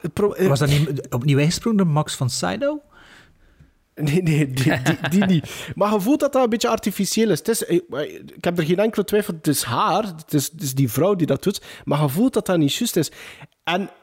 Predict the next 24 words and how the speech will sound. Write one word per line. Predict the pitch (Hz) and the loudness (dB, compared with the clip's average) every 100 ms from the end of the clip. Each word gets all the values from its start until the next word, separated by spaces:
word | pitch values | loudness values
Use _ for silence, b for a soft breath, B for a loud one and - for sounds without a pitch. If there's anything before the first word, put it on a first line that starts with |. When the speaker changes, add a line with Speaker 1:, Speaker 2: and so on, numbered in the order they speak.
| _ - | _ -14
Speaker 1:
eh, | 98 95 90 92 98 107 135 - - 170 - - 156 | -12 -12 -12 -16 -16 -16 -16 -16 -16 -14 -14 -12 -4
dat | 180 | 0
wordt, | 196 214 165 165 - 156 170 | 0 -2 -4 -10 -12 -8 -2
dat | 170 | 0
wordt | 196 - | 0 0
extra | 220 - 240 | -4 0 -2
beklemtoond, | 180 - 247 269 233 226 220 | -2 0 2 2 2 0 0
omdat | - 185 180 170 - | -2 0 0 -2 -6
Elijah | 196 185 190 156 165 | -2 2 2 2 2
Wood | 190 277 - - - | 2 0 -2 -8 -2
eigenlijk | 190 175 160 | 0 2 0
ook | 226 | -2
alles | - 196 190 156 - - | -2 0 2 2 0 -4
voelde | 135 165 190 160 | -4 2 2 2
dat | 143 139 | 0 0
A | 151 | 0
D | 139 | 4
R | 131 135 131 | 2 4 2
is. | 131 - - - b b b b b b | 0 -2 -6 -10 b b b b b b
Eh, | - 139 135 139 | -4 0 0 -2
maar | 175 170 170 | -4 -4 0
dat | 180 160 | 0 2
werkt | 208 214 - | 0 -2 -2
wel | 180 202 143 131 | 0 2 0 -4